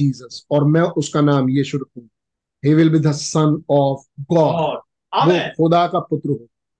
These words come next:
Speaker 2: हालेलुया।
Speaker 1: And as soon as the, the word Jesus spoke,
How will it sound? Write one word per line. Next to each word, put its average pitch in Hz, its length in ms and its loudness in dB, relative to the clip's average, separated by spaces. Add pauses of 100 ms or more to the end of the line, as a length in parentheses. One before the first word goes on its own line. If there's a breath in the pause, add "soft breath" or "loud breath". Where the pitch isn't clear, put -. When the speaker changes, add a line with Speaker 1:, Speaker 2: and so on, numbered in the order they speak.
(120)
Speaker 2:
हालेलुया। 185 840 0
Speaker 1:
And - 120 -12
as 196 200 0
soon 220 420 0
as 180 220 2
the, 156 120 -2
the 151 160 0
word 156 300 2 (260)
Jesus 165 340 2
spoke, 123 380 -12